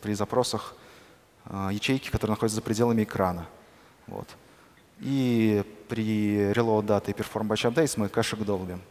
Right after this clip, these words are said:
который, э, сохранит ячейки. И у нас там есть фреймы ячеек, в общем, все, что нам нужно. Мы мо-, можем сразу понять, э, что, например, вьюшки нету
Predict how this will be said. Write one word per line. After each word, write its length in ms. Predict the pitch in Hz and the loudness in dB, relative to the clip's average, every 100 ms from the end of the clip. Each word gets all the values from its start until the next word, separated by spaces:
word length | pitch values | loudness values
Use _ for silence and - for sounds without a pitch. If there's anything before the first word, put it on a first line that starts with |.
| - | -18
который, 400 | - 95 92 92 | -10 -6 -6 -6
э, 240 | 92 95 95 101 - - - - - - - | -6 -8 -10 -14 -16 -14 -12 -12 -12 -12 -12
сохранит 440 | - 110 98 98 | -4 0 0 -2
ячейки. 500 | 98 - 92 92 - - - - - _ - | -6 -6 -6 -8 -16 -18 -20 -20 -20 _ -8
И 100 | 170 | -2
у 60 | 147 | 2
нас 380 | 139 - - 110 - | 2 0 -6 -6 0
там 160 | 110 | 0
есть 180 | 101 - | 0 -2
фреймы 440 | - 180 185 160 135 | 2 4 4 4 0
ячеек, 580 | 123 127 117 107 - | 2 2 2 2 -2
в 40 | - | -8
общем, 200 | - 110 | -6 -6
все, 120 | 117 | -4
что 160 | - 117 | -2 2
нам 200 | 110 104 | 2 2
нужно. 260 | 95 90 | -2 -4
Мы 100 | 110 | -4
мо-, 180 | 117 107 | -2 -2
можем 320 | 107 110 104 | 0 0 0
сразу 380 | - 117 104 95 - - - - _ - | 2 2 2 -4 -8 -20 -20 -20 _ -2
понять, 480 | 107 110 120 - - | 0 2 2 0 -6
э, 260 | 101 92 98 | -6 -6 -8
что, 180 | - 104 | -10 -8
например, 280 | 101 110 107 | -4 -2 -2
вьюшки 380 | 110 113 - 110 | -2 -6 -4 -2
нету 460 | 107 101 - - | 0 0 -2 -12